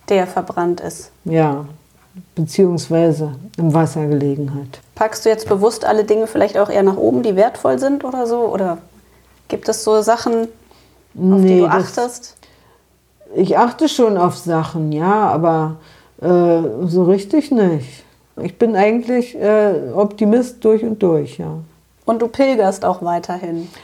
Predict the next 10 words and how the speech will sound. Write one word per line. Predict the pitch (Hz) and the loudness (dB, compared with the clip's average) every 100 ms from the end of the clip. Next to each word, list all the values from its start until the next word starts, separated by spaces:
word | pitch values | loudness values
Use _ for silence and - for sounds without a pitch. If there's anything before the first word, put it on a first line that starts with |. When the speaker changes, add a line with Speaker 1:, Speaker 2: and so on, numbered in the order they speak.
| _ - | _ -14
Speaker 2:
Ich | 185 - | -12 0
pilger | 254 262 233 | 2 4 4
auch | 196 180 - | 2 0 0
weiterhin. | 185 240 269 294 277 277 269 269 262 _ _ - - _ _ _ - | 0 0 -2 -2 0 2 0 -4 -8 _ _ -20 -20 _ _ _ -6
Es | 196 | 0
hat | 214 202 | 2 0
zwar | - 208 202 | 0 2 4
eine | 190 175 | 2 2
Weile | 180 196 185 | 2 2 2
gedauert, | 156 180 208 214 | 0 0 2 0